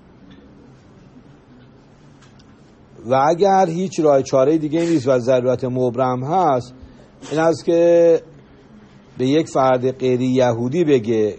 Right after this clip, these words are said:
که از اون پزشک غیر یهودی بخواد. این امیرال امیرا می‌شه، مستقیماً گفتن به یک غیر یهودی که کار این صورت انجام بده ممنوعیت داره. اول که ما به یک غیر یهودی می‌گیم، اون به انتقال می‌ده به یکی دیگه، شبودی شوت هست و در جایی که حالا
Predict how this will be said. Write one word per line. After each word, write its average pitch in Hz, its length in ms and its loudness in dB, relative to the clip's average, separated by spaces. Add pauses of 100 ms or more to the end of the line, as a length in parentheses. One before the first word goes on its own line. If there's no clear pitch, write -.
(100)
که 123 100 -4
از 120 140 -2
اون 123 100 -6
پزشک 123 400 -4
غیر 123 200 -2
یهودی 117 340 0
بخواد. 107 360 -6 (540)
این 160 140 -2 (100)
امیرال 143 540 0
امیرا 135 500 0
می‌شه، 127 500 -4 (120)
مستقیماً 156 600 -2
گفتن 156 400 -2
به 151 80 -2
یک 143 140 -6
غیر 151 160 0
یهودی 147 280 0
که 143 120 -10
کار 151 200 0
این 151 120 -4
صورت 147 180 -6
انجام 147 340 -4
بده 143 220 -2
ممنوعیت 127 560 -2
داره. 90 200 -12 (800)
اول 147 280 2
که 156 100 -4
ما 165 160 2
به 160 120 0
یک 156 200 0
غیر 143 180 0
یهودی 135 340 0
می‌گیم، 143 320 -4
اون 170 160 -4
به 175 220 2
انتقال 147 380 0
می‌ده 139 120 -6
به 131 100 -2
یکی 131 200 -4
دیگه، 113 460 -4 (920)
شبودی 131 580 -2
شوت 170 320 0
هست 165 240 4
و 156 60 2
در 131 200 2
جایی 127 200 0
که 131 120 -2
حالا 123 460 4